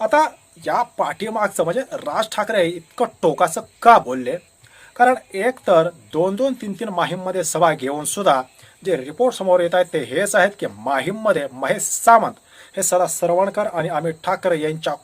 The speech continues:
खूप पुढे, खूप पुढे निघून गेलेले आहेत. आणि जे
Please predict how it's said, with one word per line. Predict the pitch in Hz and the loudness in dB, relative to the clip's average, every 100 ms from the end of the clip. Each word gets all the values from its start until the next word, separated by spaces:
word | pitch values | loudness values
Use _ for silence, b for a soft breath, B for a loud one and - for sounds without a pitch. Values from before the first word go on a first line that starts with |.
| _ - | _ -10
खूप | - 320 - | -2 -2 -2
पुढे, | 214 185 131 - | -2 0 0 -4
खूप | - 262 | -8 -4
पुढे | 190 160 | 0 0
निघून | 147 139 | -2 -4
गेलेले | 135 127 123 | -4 -2 -2
आहेत. | 117 123 B B B B | -4 -8 B B B B
आणि | 165 220 185 | -6 -6 -6
जे | 208 | -4